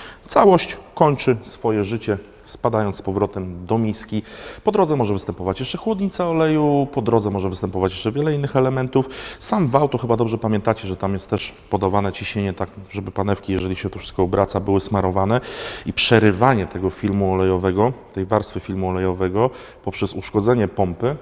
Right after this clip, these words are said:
lub poprzez zły dobór oleju, no bo na przykład będzie za gruby film olejowy albo zanikać będzie film oje-, olejowy, będzie powodować zacieranie się silnika.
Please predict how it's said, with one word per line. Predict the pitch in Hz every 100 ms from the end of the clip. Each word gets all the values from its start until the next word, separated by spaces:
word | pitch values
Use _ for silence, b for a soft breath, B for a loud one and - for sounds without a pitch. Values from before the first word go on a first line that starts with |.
| - - 95
lub | 98 -
poprzez | 98 - 90
zły | 92 135 196
dobór | 113 92 90
oleju, | 87 87 110 156 - - - -
no |
bo | 320
na | 320
przykład | - - 262
będzie | 320 285 302
za | 269 160 269 - -
gruby | 240 226 -
film | 214 156
olejowy | 113 110 104 98 107
albo | 120 127 135
zanikać | 139 156 165 180 180 190 185 - 104
będzie | 95 95 95
film | 104 95
oje-, | 92 92 92 -
olejowy, | 92 95 92 127 - B B B B B -
będzie | 247
powodować | 202 165 151 143 139 -
zacieranie | 101 117 - 107 113 110
się | 101 110 107
silnika. | - 131 107